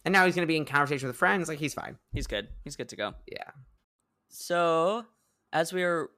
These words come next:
Speaker 2: winding down this podcast, um, I asked this of all of my guests. Do you have any questions for me?
Speaker 1: Um, j-, just, like, I think this podcast is so wonderful. I mean,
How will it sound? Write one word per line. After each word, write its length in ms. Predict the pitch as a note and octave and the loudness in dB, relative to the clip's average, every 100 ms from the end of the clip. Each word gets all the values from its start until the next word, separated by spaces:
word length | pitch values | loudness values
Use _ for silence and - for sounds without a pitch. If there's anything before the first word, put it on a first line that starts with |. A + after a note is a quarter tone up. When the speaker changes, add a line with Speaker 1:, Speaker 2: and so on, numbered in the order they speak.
| - | -20
Speaker 2:
winding 760 | A#2+ A2+ C#3+ D#3+ D3+ C3+ B2+ - | -10 -4 -2 -2 -4 -4 -6 -4
down 640 | C3 B2+ A#2 A2 A#2 C3 - _ _ | 0 2 2 -2 -6 -10 -18 _ _
this 160 | A#2+ - | -10 -10
podcast, 840 | - B2 A#2 A2 G#2+ D#3 - - _ _ _ _ _ | -6 -6 -4 -6 -6 -6 -14 -20 _ _ _ _ _
um, 240 | B2 A#2 A#2 | -4 -4 -2
I 80 | |
asked 220 | A#2 B2 - | -4 -4 -6
this 160 | C3 | -10
of 80 | B2 | -10
all 180 | - A#2+ | -4 -4
of 100 | B2 | -4
my 120 | A2 | -8
guests. 680 | F#2+ G2+ C#3 - - - - _ _ _ _ _ | -6 -6 -6 -12 -16 -18 -18 _ _ _ _ _
Do 80 | B2+ | -10
you 40 | |
have 60 | B2+ | -8
any 100 | C#3 | -10
questions 360 | C#3 C#3 D#3+ - | -12 -12 -14 -14
for 140 | F3 | -12
me? 240 | A3+ A3+ - _ _ _ _ _ _ _ _ _ _ _ _ - | -10 -12 -14 _ _ _ _ _ _ _ _ _ _ _ _ 2
Speaker 1:
Um, 460 | E3+ E3 D#3+ C#3+ - _ _ _ _ _ _ - E3+ | 4 4 2 -2 -6 _ _ _ _ _ _ -18 -10
j-, 200 | - F3+ | -8 -6
just, 260 | G#3+ G#3+ A3+ | -4 -4 -2
like, 220 | G3 - _ - - _ _ _ _ _ - | -4 -6 _ -20 -20 _ _ _ _ _ -8
I 80 | D#3 | -4
think 160 | G3+ | -2
this 100 | G#3+ | -4
podcast 440 | - D#3 D#3 D3+ - | 0 0 0 -4 -6
is 100 | C3 | 0
so 160 | D3 | 0
wonderful. 400 | C3+ D3 E3 B2 | 2 0 0 2
I 100 | A#2+ | 2
mean, 280 | C3 B2 - | 0 -4 -6